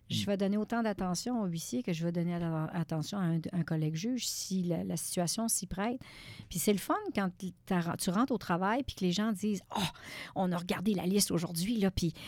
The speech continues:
Speaker 1: on avait le choix, là, puis on se bousculait tout, puis on veut travailler avec vous parce que ça va être le fun aujourd'hui. » C'est plaisant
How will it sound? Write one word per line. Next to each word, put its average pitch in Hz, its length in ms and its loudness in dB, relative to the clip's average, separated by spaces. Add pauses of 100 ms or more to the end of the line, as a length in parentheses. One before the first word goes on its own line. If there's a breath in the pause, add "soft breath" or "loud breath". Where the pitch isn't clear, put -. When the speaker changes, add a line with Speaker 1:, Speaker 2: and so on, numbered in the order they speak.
(200 loud breath)
Speaker 1:
on 208 160 6
avait 208 160 4
le 190 40 6
choix, 254 220 4
là, 220 100 6
puis 180 160 2
on 185 40 6
se 170 100 4
bousculait 208 540 0
tout, 302 140 0
puis - 200 0
on 196 40 4
veut 208 180 0
travailler 226 380 2
avec 202 220 0
vous 190 220 0
parce 165 160 8
que - 80 6
ça 151 160 8
va - 80 8
être 143 120 6
le 196 100 4
fun 269 300 10
aujourd'hui. » 190 500 6
C'est - 160 -8
plaisant 302 340 4